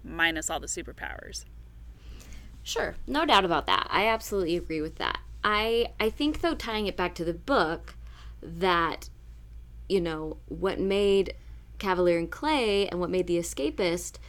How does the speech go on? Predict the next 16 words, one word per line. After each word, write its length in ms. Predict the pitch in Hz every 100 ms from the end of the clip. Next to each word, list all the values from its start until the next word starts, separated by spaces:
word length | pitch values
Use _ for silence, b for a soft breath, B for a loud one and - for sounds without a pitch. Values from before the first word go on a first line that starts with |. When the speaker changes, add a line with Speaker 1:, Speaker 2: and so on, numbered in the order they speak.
| B B
Speaker 2:
so 800 | - - 190 180 170 165 160 160 b b b
special 800 | - 294 349 202 175 170 170 - -
in 220 | 175 175
that 440 | 170 156 135 - - b b b b b b - - - - - -
universe 800 | 185 190 180 160 156 185 - - -
was 680 | 170 185 180 175 170 165 - -
its 460 | 175 - - - - 165
daring 500 | - 160 180 85 - -
and 160 | 160
its, 420 | 151 - - - B B B B - -
um, 340 | 170 165 160 - -
its 240 | 131 156 165
willingness 480 | 180 180 180 175
to 120 | - 170
take 320 | - 175 170
on, 480 | 165 165 156 156